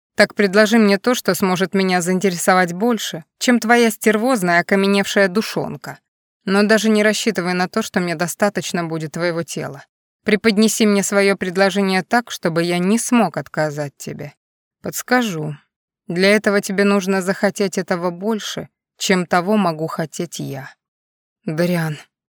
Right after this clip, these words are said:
только не думай, что проймёшь меня сейчас каким-нибудь просветительским — или слезливым монологом. Хотя на последний вид монолога ты едва ли способна, верно?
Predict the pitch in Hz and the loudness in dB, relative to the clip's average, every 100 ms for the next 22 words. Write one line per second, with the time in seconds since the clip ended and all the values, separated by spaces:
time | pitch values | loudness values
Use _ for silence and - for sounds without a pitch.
0 | _ _ _ - 196 196 226 208 202 247 | _ _ _ 0 0 4 4 4 4 4
1 | 196 170 - 185 170 190 180 180 185 - | 4 0 -2 -2 2 2 2 0 -2 -2
2 | 175 165 156 175 - 180 - 170 202 180 | -2 -4 -6 -6 -4 -4 -4 -2 -2 -2
3 | 175 165 - - 175 185 175 220 208 147 | -4 -6 -6 -6 -4 -4 -4 -4 -4 -8
4 | - 160 156 - _ - 214 185 - 196 | -8 -8 -8 -12 _ 0 0 2 -2 -2
5 | 185 175 180 165 165 170 180 160 139 131 | -2 0 -2 0 -2 0 0 0 -4 -8
6 | 139 - _ _ _ _ - 180 285 294 | -12 -14 _ _ _ _ 0 2 4 2
7 | 262 254 - 254 247 240 226 240 214 214 | 2 2 2 0 2 2 0 0 2 4
8 | 220 247 196 180 - 165 170 156 240 247 | 2 2 0 -2 -2 -2 -4 0 0 0
9 | - 175 - 147 143 147 165 214 190 180 | -6 -10 -6 -6 -6 -6 -6 -6 -8 -10